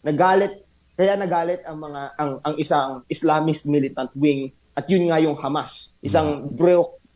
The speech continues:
Speaker 1: ah, breakaway faction ng Palestinian Authority. So,
Speaker 2: Mm-hmm.
Speaker 1: abandonment because of geo-economic, ah, na, na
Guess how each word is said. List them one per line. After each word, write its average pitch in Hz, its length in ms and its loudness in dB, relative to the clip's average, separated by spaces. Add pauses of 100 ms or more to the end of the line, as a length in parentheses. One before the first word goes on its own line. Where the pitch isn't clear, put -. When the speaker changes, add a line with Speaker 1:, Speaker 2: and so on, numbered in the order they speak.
Speaker 1:
ah, 139 320 0
breakaway 165 400 -2
faction 139 560 -8
ng - 320 -8
Palestinian 143 640 2
Authority. 123 560 -2
So, - 240 2
Speaker 2:
Mm-hmm. - 320 -4
Speaker 1:
abandonment 180 800 0 (320)
because 160 480 -2
of 156 160 -4
geo-economic, 156 960 0 (400)
ah, 135 320 2
na, 151 480 0
na 139 160 -6